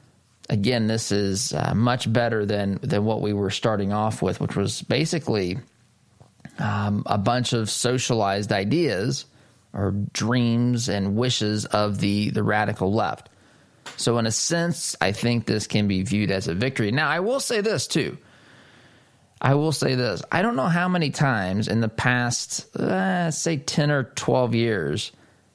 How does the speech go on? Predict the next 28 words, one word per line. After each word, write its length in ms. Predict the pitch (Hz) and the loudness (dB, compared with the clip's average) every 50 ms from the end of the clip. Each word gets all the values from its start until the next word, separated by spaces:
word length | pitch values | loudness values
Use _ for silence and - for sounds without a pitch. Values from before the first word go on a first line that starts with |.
| _ _ _ _ - - | _ _ _ _ -8 -4
that 340 | - 139 131 127 123 - - | 0 2 2 2 0 0 -2
infrastructure 920 | 135 147 175 170 - - 147 127 - - - 131 123 117 - - - 117 117 | 0 2 2 2 2 2 0 0 0 0 0 0 0 0 0 -2 -2 0 2
has 260 | 123 113 110 113 107 | 2 2 2 2 0
been 560 | 107 104 117 113 107 107 107 107 104 107 107 - - - _ _ _ _ _ _ _ | 0 2 2 2 2 2 2 2 0 0 -2 -4 -8 -16 _ _ _ _ _ _ _
cited, 600 | - - - - 131 120 113 107 82 64 50 - | -6 -4 0 2 2 2 2 2 0 0 0 0
right? 340 | 117 - - 110 113 123 117 | 0 2 2 2 2 2 2
We 120 | 117 120 | 2 2
had 200 | 127 117 107 101 | 2 2 0 0
shovel-ready 720 | - - - - 131 135 139 135 135 127 127 127 123 117 107 | -2 -2 0 0 2 2 2 2 2 2 2 2 0 0 0
jobs 540 | 104 107 - 123 113 113 120 120 123 123 110 | 0 0 2 2 2 2 2 2 2 2 2
back 340 | 107 110 107 107 117 - | 2 2 2 0 0 0
with 300 | - 113 110 104 98 - - - - - - - - _ | 2 2 2 0 -2 -6 -12 -18 -20 -20 -20 -20 -8 _
the 140 | - 95 107 | 0 2 4
Obama, 800 | 107 104 104 101 104 104 104 107 113 113 113 113 113 113 113 - - _ _ _ _ _ _ _ - | 4 2 2 2 2 2 2 2 2 2 2 2 2 0 -2 -2 -6 _ _ _ _ _ _ _ -16
excuse 260 | - - - - 110 | -8 -4 -2 0 0
me, 120 | 104 92 | 2 2
the 120 | 82 80 67 | 0 0 2
Biden-Obama 1200 | 58 95 101 101 - 101 98 101 104 101 98 98 101 101 98 104 120 127 120 104 92 85 - - | 2 2 0 2 2 2 2 2 2 0 0 0 2 2 2 2 2 2 0 0 -2 -2 -2 -2
administration. 880 | 95 98 92 92 87 76 - - - 67 62 - - - 98 113 120 - - - - _ - - - _ _ _ _ _ | 0 0 2 0 0 0 -2 -2 -2 -2 -2 -2 -2 -2 -2 -2 -2 -4 -8 -20 -20 _ -20 -20 -20 _ _ _ _ _
Shovel-ready 800 | - - - - 139 143 165 165 165 151 143 147 143 139 135 131 | -8 -6 -2 0 2 2 2 2 2 2 2 2 2 0 0 0
jobs. 440 | 120 123 135 127 127 127 131 120 | 0 0 0 0 0 0 -2 -2
We 60 | 117 110 | -2 0
gotta 220 | 101 113 113 113 | 0 2 0 0
get 180 | 113 117 117 - | 0 -2 -2 -2
this 180 | 110 113 - | -2 -4 -4
infrastructure 840 | - - 113 120 - - 123 113 - - - 110 113 - - - 110 | -2 -2 -2 0 0 0 0 0 0 0 0 0 0 0 0 0 0
done. 360 | 104 107 117 113 110 113 113 | 2 2 2 2 2 0 0
People 440 | 110 - 92 - 110 101 101 98 - | 0 0 0 0 0 0 0 -2 -4